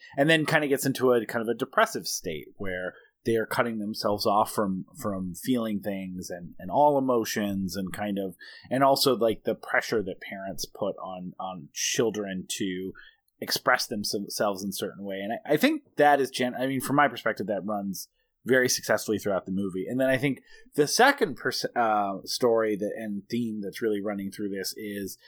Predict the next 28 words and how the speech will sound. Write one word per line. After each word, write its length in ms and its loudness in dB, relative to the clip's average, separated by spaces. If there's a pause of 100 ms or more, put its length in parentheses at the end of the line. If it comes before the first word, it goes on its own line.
(520)
uh, 280 2
what 360 2
it's 140 0
like 240 4
to 220 0
be 580 6 (160)
a, 20 0
a, 320 -4
uh, 380 -4
a 140 -6
parent 640 -4
and 400 -4
spend 380 2
so 100 2
much 240 -2
of 100 0
your 140 -4
life 400 0
just 240 0
wanting 560 -2
good 200 -4 (120)
things 380 6
for, 480 0 (440)
for 140 4
your 180 0
children, 800 0
and 160 -6
how, 720 2